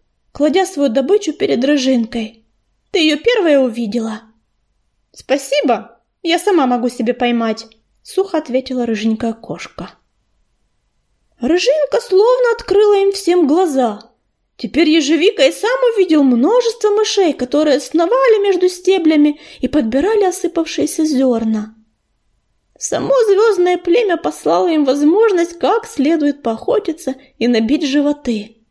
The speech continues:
Когда белочка насытилась, Ежевика велел ей влезть на дерево и наблюдать, не приближается ли чудовище. Но чудище по-прежнему паслось вдалеке. После еды Ежевика почувствовал новый прилив сил,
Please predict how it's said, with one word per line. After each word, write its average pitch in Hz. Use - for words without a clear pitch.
Когда 247
белочка 247
насытилась, 359
Ежевика 277
велел 294
ей 285
влезть 269
на 220
дерево 339
и -
наблюдать, 285
не 208
приближается 214
ли -
чудовище. -
Но 302
чудище 277
по-прежнему 302
паслось 220
вдалеке. 202
После 247
еды 240
Ежевика 311
почувствовал 339
новый 339
прилив 269
сил, 233